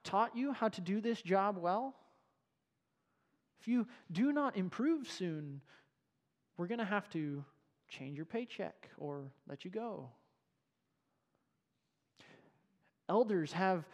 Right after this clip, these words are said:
authority in the church to shepherd the sheep, to shepherd the flock for their well-being, to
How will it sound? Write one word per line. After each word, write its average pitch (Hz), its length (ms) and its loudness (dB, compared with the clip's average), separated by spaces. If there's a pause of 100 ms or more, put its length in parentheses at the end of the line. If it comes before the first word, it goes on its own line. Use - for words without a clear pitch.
(140)
authority 202 720 2
in 170 140 0
the 170 60 0
church - 760 -2 (2250)
to 220 120 2
shepherd 226 720 4 (760)
the 175 80 0
sheep, - 520 -6
to 208 200 2 (140)
shepherd 233 500 0
the 180 80 0
flock - 640 2 (2000)
for 160 160 -8
their 180 180 2
well-being, 160 680 -2 (2000)
to 202 220 2